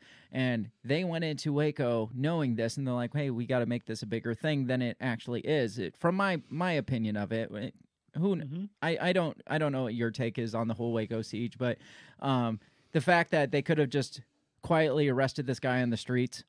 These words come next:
Speaker 1: whenever, but instead
Speaker 2: Yeah.
Speaker 1: they chose to have this big old shootout or this big old, like, um, um, siege, like, where they, they busted in the doors and stuff on, on live camera.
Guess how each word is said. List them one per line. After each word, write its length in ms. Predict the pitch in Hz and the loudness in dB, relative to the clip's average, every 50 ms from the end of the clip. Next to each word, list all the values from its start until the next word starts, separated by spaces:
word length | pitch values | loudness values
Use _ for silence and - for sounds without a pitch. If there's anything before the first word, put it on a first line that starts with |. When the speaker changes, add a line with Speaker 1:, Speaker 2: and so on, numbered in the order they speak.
| _ - | _ -2
Speaker 1:
whenever, 540 | 120 127 127 131 131 123 - 139 139 135 - - - - _ _ - | 2 2 4 4 4 2 2 2 2 0 -2 -6 -14 -20 _ _ 2
but 160 | 139 135 127 | 2 4 4
instead 300 | 127 120 - 147 139 - | 2 0 0 0 0 2
Speaker 2:
Yeah. 20 | - | 2
Speaker 1:
they 120 | 135 131 | 2 0
chose 420 | - - - 147 139 135 135 - - | 2 2 2 4 4 4 2 0 0
to 120 | - 135 | 0 0
have 220 | 117 135 131 127 117 | 2 2 0 0 2
this 160 | 135 120 - | 0 0 0
big 260 | - 139 135 131 131 | 0 0 2 2 2
old 260 | 131 127 123 120 - | 2 2 2 0 0
shootout 600 | - - - 143 143 135 127 131 135 131 117 - - _ _ _ _ - - | -2 -4 -2 0 2 4 4 4 4 2 0 -4 -10 _ _ _ _ -2 2
or 200 | 139 131 131 117 | 4 4 4 4
this 160 | 123 120 - | 2 0 0
big 220 | - 143 135 123 | 0 0 2 4
old, 260 | 131 127 131 127 123 123 | 4 4 2 2 2 2
like, 240 | 123 120 117 - 127 | 2 2 2 2 0
um, 300 | 120 117 113 104 113 - - _ _ _ _ _ _ _ _ _ _ _ - - _ - | 0 0 0 0 -2 -6 -10 _ _ _ _ _ _ _ _ _ _ _ -18 -12 _ -4
um, 400 | 131 127 127 123 117 113 113 - - | -2 0 0 0 -2 -2 -4 -6 -8
siege, 520 | - - - 165 165 165 165 131 120 - - _ - - _ _ _ | -10 -6 -2 0 0 0 0 -2 -6 -10 -12 _ -20 -20 _ _ _
like, 280 | 135 135 127 123 - 131 | 0 2 2 2 2 2
where 160 | 135 131 120 | 2 2 4
they, 260 | 131 127 120 120 95 | 4 4 4 2 2
they 160 | - - 127 | 0 0 -2
busted 400 | 117 - 139 139 - - - 139 | 0 2 0 0 0 -2 -4 -4
in 160 | 131 135 127 | -2 0 0
the 60 | 123 110 | 0 2
doors 280 | 127 131 135 131 123 | 2 2 2 2 2
and 120 | 131 123 - | 0 -2 0
stuff 320 | - 139 135 131 - - 127 - | 2 2 2 2 0 -2 -4 -2
on, 220 | 139 131 123 120 - - | 0 2 2 2 0 -2
on 260 | 123 120 117 113 104 - _ - | -2 0 0 0 0 -2 _ -8
live 400 | - 139 139 135 139 135 131 - | -4 0 2 4 4 4 2 0
camera. 480 | - - 139 127 123 127 131 135 135 135 | -2 -2 0 2 2 2 2 2 0 0